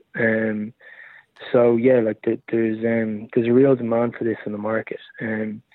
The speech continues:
and we've established a, a good product market fit at this point. So, um, yeah, like, it, people just need, need to be able to, to control this and be part of the, the decision-making process around what they're getting tested for. But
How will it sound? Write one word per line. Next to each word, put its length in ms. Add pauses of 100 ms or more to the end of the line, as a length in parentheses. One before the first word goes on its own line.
(440)
and 120
we've 200
established 460
a, 240
a 60
good 240
product 280
market 360 (120)
fit 240
at 100
this 160 (120)
point. 160 (340)
So, 300 (720)
um, 400
yeah, 320
like, 180
it, 180 (200)
people 240
just 180
need, 260 (200)
need 160
to 100
be 80
able 240 (100)
to, 220 (380)
to 80
control 440
this 220
and 140
be 100
part 320
of 80
the, 220 (600)
the 80
decision-making 720
process 480
around 240
what 160
they're 100
getting 220
tested 380 (100)
for. 260
But 200